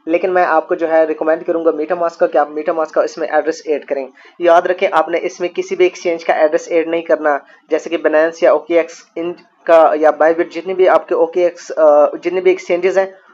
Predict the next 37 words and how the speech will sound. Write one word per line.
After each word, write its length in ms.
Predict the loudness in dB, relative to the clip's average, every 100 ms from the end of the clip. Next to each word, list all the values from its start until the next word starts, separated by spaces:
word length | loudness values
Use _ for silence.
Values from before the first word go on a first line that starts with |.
| -6
उनका 240 | -2 2
आपने 340 | 4 4 2 0
address 460 | 2 2 2 0 0
add 180 | -2 0
नहीं 240 | -6 -4
करना, 220 | -2 -2
सिर्फ 260 | -2 -2 0
आपने 340 | 0 -2 -4 -8 -20 _ _ _ -10
जो 120 | -2
आपके 280 | 0 0 0
wallets 400 | 2 2 0 -2
हैं 80 | -2
उनका 320 | -4 -2 0
contract 460 | 0 0 0 0
address 300 | -2 -2 -6 -6
ऐड 160 | -6 -4
करना 220 | -4 -4
है। 140 | -8 _ _ -14
उसके 180 | -2 2
अलावा 140 | 2
second 340 | 2 -2 0 2
बात 180 | 4
आपको 180 | 2 0
बताऊं 280 | 0 0 0
कि 100 | 0
आपका 300 | 0 0 -2
जो 160 | -2 2
address 340 | 2 2 0
आप 160 | 0 -2 0
ऐड 220 | 0 2
करेंगे, 280 | 0 0 -2
token 320 | -2 -2 -2
अभी 160 | 4
आपको 240 | 4 4 -4
शो 260 | -2 -2
नहीं 280 | 0 -2 -2
होंगे। 420 | 0 0 -2 -6